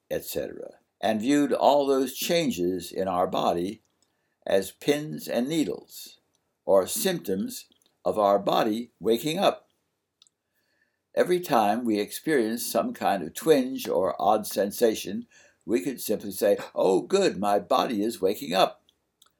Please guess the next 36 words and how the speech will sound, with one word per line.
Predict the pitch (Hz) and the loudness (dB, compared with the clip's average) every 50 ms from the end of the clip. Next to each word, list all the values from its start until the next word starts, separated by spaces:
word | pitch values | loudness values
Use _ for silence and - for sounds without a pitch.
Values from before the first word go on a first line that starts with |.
| _ _ _ _ _ _ _ _ _ | _ _ _ _ _ _ _ _ _
If | - 131 151 - - | -4 -4 -4 2 2
we | 180 185 | 2 2
did | 180 180 190 185 - 101 | 4 2 2 2 2 2
that | 110 104 110 110 - - | 2 2 2 2 0 -2
for | 117 110 - | -2 -2 -2
three | - - 120 143 143 127 | -4 -2 0 0 2 2
or | 107 104 | 2 0
four | - 113 107 104 101 95 | 2 2 2 2 4 4
days, | 101 98 90 85 78 87 113 120 117 - - - _ _ _ - | 4 4 4 2 -2 -4 -6 -6 -8 -10 -14 -16 _ _ _ -10
instead | 107 92 - - 101 92 78 | -10 -10 -6 0 0 2 2
of | 76 82 - | 0 -4 -4
the | - 76 69 | -6 -8 -8
three | - - 98 95 87 | -6 -6 -4 -2 -2
or | 80 | -2
four | - - 78 78 80 | -2 -2 -2 -2 -2
minutes | 76 92 117 113 104 92 - - - - - - _ - | 0 0 0 0 0 -4 -8 -12 -16 -16 -18 -20 _ -2
needed | 95 117 123 104 98 90 | 0 0 2 0 -2 -6
for | 85 - 90 82 82 | -4 -2 0 0 2
a | 87 | 4
leg | 101 123 120 90 | 4 2 2 2
to | 80 69 | -4 -4
wake | 73 80 73 - | -6 -6 -6 -4
up, | - 80 80 - - _ _ _ _ _ _ _ _ _ _ _ _ _ _ _ _ _ _ | -4 -4 -4 -6 -8 _ _ _ _ _ _ _ _ _ _ _ _ _ _ _ _ _ _
then | 117 143 147 143 147 147 135 _ - | 6 6 6 6 2 -10 -14 _ -4
we | - 151 165 | -2 -2 0
could | 165 170 160 - | 0 -2 -4 0
feel | - 147 135 123 117 | 2 4 6 6 6
very | 104 131 147 160 - | 4 2 0 0 -2
positive | - - 143 127 123 110 90 90 90 98 101 95 - | 0 4 6 6 6 6 2 -2 -4 -4 -6 -4 -6
about | - 90 92 95 95 - | -2 0 2 2 2 2
our | - 85 92 85 | 0 -2 -2 0
body | 80 110 117 113 101 87 85 85 87 | 4 6 6 6 6 4 -2 -8 -6
sending | - - 123 120 139 143 131 117 92 | -4 2 2 2 2 2 -2 -2 -2
us | 80 87 - - | -2 -2 -4 -6
reassuring | 90 117 156 170 156 - - 127 90 85 95 95 95 90 | -4 -2 -2 0 -2 -2 -2 0 0 0 0 -2 -4 -6
signals | - - - 180 175 180 175 90 78 67 85 87 - - | -6 -2 0 0 0 0 -2 -6 -6 -6 -8 -12 -14 -16